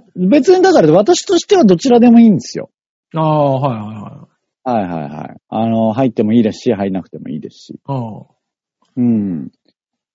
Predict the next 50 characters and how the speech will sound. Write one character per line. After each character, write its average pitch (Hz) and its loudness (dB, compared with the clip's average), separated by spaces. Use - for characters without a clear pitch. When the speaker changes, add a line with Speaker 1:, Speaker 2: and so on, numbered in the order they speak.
Speaker 1:
だ 214 4
か - -
ら 214 4
ま 233 6
あ、 - -16
あ 185 2
の 190 2
ー、 - -12
パ 285 2
ッ 277 0
と 254 0
聞 - 4
い 247 0
て、 240 2
Speaker 2:
う 170 -4
ん。 143 -6
Speaker 1:
ね、 233 0
何 117 -2
で 82 -6
す - -20
か？ 117 0
馬 113 2
王 139 4
デ 101 -6
モ 113 -4
吉 - -8
で 127 0
す - -20
か？ 101 -10
Speaker 2:
は 139 -4
い。 - -16
Speaker 1:
収 311 2
ま 320 2
り 330 6
は 320 6
い 302 2
い 233 2
な 110 -4
と - -8
思 80 -16
っ - -20
た。 - -20
Speaker 2:
そ - -10
う 120 -6
ね、 123 -8
普 151 -6
通 208 -4
で 202 0
す 196 -12
ね。 107 -14